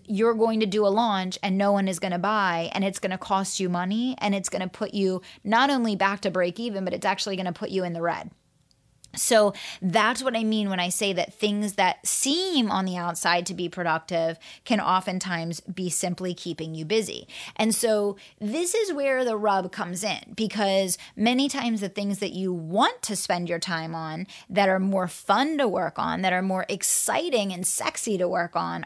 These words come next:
are not the things that are gonna put you in line with those top three to five outcomes and results for your business. So I really wanna make sure that, um, number one, you're, you're clear by the end of this episode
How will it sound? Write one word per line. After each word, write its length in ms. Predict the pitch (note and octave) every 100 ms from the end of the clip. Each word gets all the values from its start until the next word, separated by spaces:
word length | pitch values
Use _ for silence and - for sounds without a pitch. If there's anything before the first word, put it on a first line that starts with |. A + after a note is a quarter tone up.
| -
are 240 | F3+ F3
not 380 | E3 E3 A3+ -
the 100 | C#4+
things 380 | - B3 A#3+ A3+
that 100 | G3
are 80 |
gonna 220 | F#3+ G3 F#3
put 240 | - F#3
you 160 | G#3 A3+
in 120 | A#3+
line 460 | G3+ F3+ F3 F3 - - -
with 240 | F#3+ F#3
those 280 | - F3+ F3
top 480 | - - F3 E3+ -
three 200 | F3+ F3+
to 100 | F#3
five 540 | - E3+ E3 E3 D#3+ -
outcomes 540 | E3+ - - E3+ E3+
and 180 | - F3+
results 480 | F3 F3 D#3+ D#3 - -
for 520 | - F3+ E3+ E3 E3 _ -
your 440 | E3 D#3 D3+ D#3 - _
business. 600 | - A3+ F#3+ D#3 F#3+ - - _ - -
So 560 | - - B3 G#3+ G#3 G#3 - -
I 120 | G#3
really 540 | G3+ F#3 A#3 C#4+ D4
wanna 220 | C#4+ C4+ B3
make 220 | G#3+ G3
sure 340 | - G#3+ G3+
that, 440 | G3 F#3+ F#3 F3+ - -
um, 300 | F3+ E3+ E3+ -
number 320 | A3+ C#4 D4+
one, 480 | A3 F#3+ F#3+ C4 - _
you're, 240 | F#3+ A3+ A3
you're 260 | A3 G#3 G#3
clear 480 | - - E4 A3 F#3+
by 160 | G3
the 120 | F#3+ G3+
end 120 | A3
of 60 |
this 160 | B3 B3+
episode 520 | G3+ F3 - E3+ D#3+